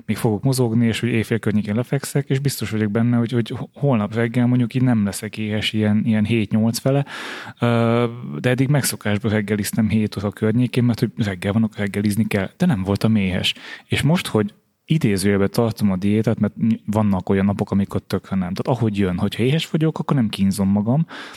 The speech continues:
Ha mondjuk a vízzel nem tudom legyűrni, nem tudom, pár pohár víz után is éhes vagyok, akkor fogok enni, tehát nem csinálok ebből gondot. De mondjuk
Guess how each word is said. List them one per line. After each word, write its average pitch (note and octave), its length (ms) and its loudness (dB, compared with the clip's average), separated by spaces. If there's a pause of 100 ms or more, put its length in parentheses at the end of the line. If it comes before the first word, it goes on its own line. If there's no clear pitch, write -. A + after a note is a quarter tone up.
Ha - 120 -2
mondjuk G#2 280 2
a A2 40 0
vízzel G#2 340 0
nem G2+ 140 2
tudom G2+ 240 0
legyűrni, G2+ 480 2
nem G2 180 0
tudom, G2 220 -2
pár G2+ 180 0
pohár G2 300 0
víz G2 220 0
után G2 260 0
is F#2+ 120 0
éhes A#2 280 0
vagyok, B2+ 160 -2
akkor - 120 -20
fogok - 300 -6
enni, F#2 240 2
tehát G2 180 0
nem G2 420 0 (320)
csinálok F#2+ 340 -2
ebből F#2+ 220 -2
gondot. D3+ 360 0 (500)
De A#2+ 180 2
mondjuk C3 360 2